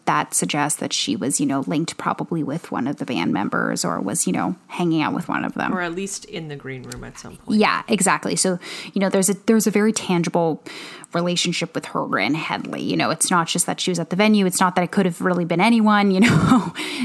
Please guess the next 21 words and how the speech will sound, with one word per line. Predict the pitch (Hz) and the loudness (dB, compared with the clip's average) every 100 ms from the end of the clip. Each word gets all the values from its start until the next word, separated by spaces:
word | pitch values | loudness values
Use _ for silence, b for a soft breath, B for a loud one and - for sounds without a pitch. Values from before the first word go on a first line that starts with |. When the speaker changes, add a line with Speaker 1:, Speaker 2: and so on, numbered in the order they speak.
| B | B
Speaker 1:
There | 196 185 180 | 2 2 2
was, | 170 - - - - - - | 0 0 0 0 0 -4 -2
you | 180 | -2
know, | - - | -2 -2
there's | 190 | 0
some | 202 | 2
tangible | 185 180 170 147 | 2 0 0 -2
links | - - | -2 -4
here. | - - - _ - | -2 -4 -6 _ -12
Speaker 2:
Um, | 196 185 - - | -12 -12 -16 -16
so | 214 | -12
the | 214 | -12
police | 214 247 262 | -8 -8 -6
did | - 214 | -6 -4
investigate | 208 175 170 - - 180 165 | -4 -4 -6 -8 -10 -8 -6
it. | 151 151 175 - - - 185 | -6 -8 -10 -14 -20 -12 -6
There | 185 | -6
was | 165 - | -6 -10
Rohypnol | - 185 180 180 180 165 175 | -12 -10 -8 -10 -12 -12 -10
found | 170 165 | -12 -10
in, | 165 160 | -14 -16